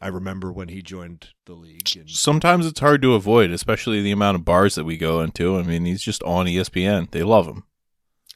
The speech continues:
Speaker 1: Yeah.
Speaker 2: And that
Speaker 1: I
Speaker 2: guy that
Speaker 1: mean
Speaker 2: rode his coattails, Brian Windhorst, I mean, they gave that fucker a job.
Speaker 1: Never heard that name before in my goddamn life, but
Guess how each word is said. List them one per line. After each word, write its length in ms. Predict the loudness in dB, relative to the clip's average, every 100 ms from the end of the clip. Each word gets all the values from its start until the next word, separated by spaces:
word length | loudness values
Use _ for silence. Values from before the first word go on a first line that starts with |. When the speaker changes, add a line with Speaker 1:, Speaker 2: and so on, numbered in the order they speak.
| -2
Speaker 1:
Yeah. 280 | 2 2 -2 _ _ _ _ -6
Speaker 2:
And 140 | 0
that 60 | 2
Speaker 1:
I 40 |
Speaker 2:
guy 240 | 4 4 4
that 100 | 2
Speaker 1:
mean 80 |
Speaker 2:
rode 200 | 4 4
his 160 | 4 0
coattails, 560 | -4 -6 -4 -2 -2 -2
Brian 400 | -4 0 0 0
Windhorst, 640 | -2 -2 -2 -2 -2 -4
I 60 | -6
mean, 360 | -4 -4 -6 -8
they 180 | -4 -2
gave 220 | 0 0
that 200 | 0 -2
fucker 380 | -2 -4 -2 -2
a 60 |
job. 400 | -2 -2 0 0 -2 -10
Speaker 1:
Never 220 | -6 -2
heard 160 | 0 2
that 180 | 2 2
name 160 | 0
before 300 | 0 -2 0
in 60 | 2
my 120 | 0
goddamn 500 | 0 -2 0 0 0
life, 340 | -2 -4 -8 -8
but 260 | -2 -2 -2